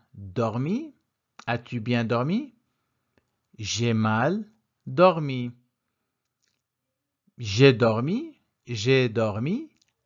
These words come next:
à peine cinq heures. And we do the link. Let's repeat it one more time. As-tu bien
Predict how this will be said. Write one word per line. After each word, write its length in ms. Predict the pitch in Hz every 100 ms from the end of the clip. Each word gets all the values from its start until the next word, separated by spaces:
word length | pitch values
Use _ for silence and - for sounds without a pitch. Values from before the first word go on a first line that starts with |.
| _
à 240 | - 104 - _
peine 760 | - 165 220 240 240 240 247 247 _ _ _ _ _
cinq 680 | - - 185 196 202 _ -
heures. 540 | 139 135 139 135 135 _ -
And 240 | 113 104
we 100 | 113
do 160 | 127 156
the 140 | 175
link. 480 | 143 123 123 113 _ _ _ _ _ _ -
Let's 220 | 110 -
repeat 280 | 135 165 160
it 120 | 156
one 160 | 156 156
more 160 | 160
time. 400 | 160 185 214 208 _ _ _ _
As-tu 420 | 127 127 - 139
bien 540 | 127 117 123 131 123